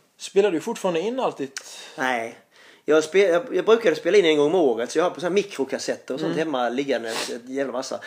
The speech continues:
Speaker 2: Och jag lyssnade faktiskt på en som jag lyckades föra över på en C D, som var från, tror jag, tvåtusentre.
Speaker 1: Mm.
Speaker 2: Så det är tio år gammal nu, ja, just det. Och det var ju
Speaker 1: Snart elva.
Speaker 2: Va?
Speaker 1: Snart elva år.
Speaker 2: Ja, precis. Och det var sådär att, ja, men fan,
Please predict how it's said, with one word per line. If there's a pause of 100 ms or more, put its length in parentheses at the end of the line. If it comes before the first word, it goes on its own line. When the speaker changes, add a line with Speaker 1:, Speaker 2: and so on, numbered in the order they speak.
(240)
Speaker 2:
Och
jag
lyssnade
faktiskt
på
en
som
jag
lyckades
föra
över
på
en
C (100)
D, (440)
som
var
från,
tror
jag,
tvåtusentre. (260)
Speaker 1:
Mm. (560)
Speaker 2:
Så
det
är
tio
år
gammal
nu,
ja,
just
det. (480)
Och
det
var
ju
Speaker 1:
Snart
elva. (420)
Speaker 2:
Va? (180)
Speaker 1:
Snart
elva
år.
Speaker 2:
Ja,
precis. (160)
Och
det
var
sådär
att,
ja,
men
fan,